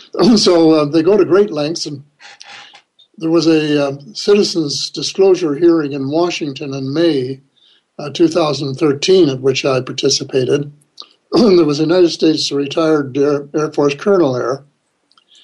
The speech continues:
and, um, his testimony was very short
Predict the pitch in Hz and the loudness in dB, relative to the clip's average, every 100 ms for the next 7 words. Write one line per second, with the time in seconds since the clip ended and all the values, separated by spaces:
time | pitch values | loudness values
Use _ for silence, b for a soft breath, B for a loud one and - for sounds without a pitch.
0 | b _ - 143 147 147 147 156 143 143 | b _ -8 -2 0 0 0 0 0 -4
1 | 147 _ _ _ _ _ _ 190 190 - | -14 _ _ _ _ _ _ 2 2 2
2 | 185 180 170 156 156 143 131 185 180 156 | 0 2 0 2 2 0 2 4 6 4
3 | - 160 139 139 | 2 2 2 -2